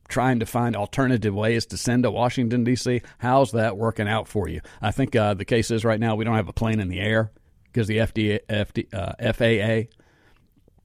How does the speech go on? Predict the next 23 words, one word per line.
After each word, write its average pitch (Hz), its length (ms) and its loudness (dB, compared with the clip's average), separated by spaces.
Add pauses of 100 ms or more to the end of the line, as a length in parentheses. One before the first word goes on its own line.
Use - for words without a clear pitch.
(320)
has 110 160 -2
grounded 113 400 2
everything 110 400 0
because 107 260 -4
of 101 80 -6
a 104 80 -4
problem. 107 520 -2 (1120)
Anyway, 113 460 4
uh, 120 260 0
encouraging 156 680 0
to 147 80 -2
see 127 320 2
that 120 160 2
at 117 100 -4
least, 156 580 0 (100)
and 117 160 -2
one 135 120 2
thing 139 180 0
I 127 60 4
was 127 140 2
asking 123 320 0
for 127 160 2
yesterday, 101 600 0